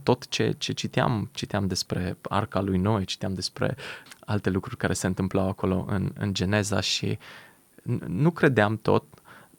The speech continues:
dar simțeam în mine că, că vreau să vorbesc cu cineva și chiar, chiar simțeam că arde ceva în mine și vreau să spun. Am continuat, am locuit acolo timp,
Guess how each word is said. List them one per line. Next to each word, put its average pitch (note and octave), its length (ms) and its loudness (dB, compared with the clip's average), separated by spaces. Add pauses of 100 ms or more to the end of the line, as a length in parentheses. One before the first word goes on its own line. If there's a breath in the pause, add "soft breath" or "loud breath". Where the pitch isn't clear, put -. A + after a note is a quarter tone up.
(140)
dar G#2+ 400 0
simțeam C3 520 4
în A2+ 120 4
mine G#2 200 4
că, G2 280 -2
că - 160 -6
vreau G#2 260 2
să - 180 2
vorbesc F2 500 0
cu - 80 -4
cineva F#2 380 2
și - 140 -2
chiar, - 220 2
chiar C3+ 140 4
simțeam B2 360 2
că - 180 0 (100)
arde A2+ 380 4
ceva G2 380 2 (340 loud breath)
în F#2 220 0
mine F2 300 4 (260 loud breath)
și - 160 -4
vreau G2+ 260 6
să - 140 2
spun. F2 440 4 (800 loud breath)
Am A2+ 120 8
continuat, A#2 460 6
am A#2 100 4
locuit C3 320 4
acolo A#2 380 6
timp, A#2+ 340 2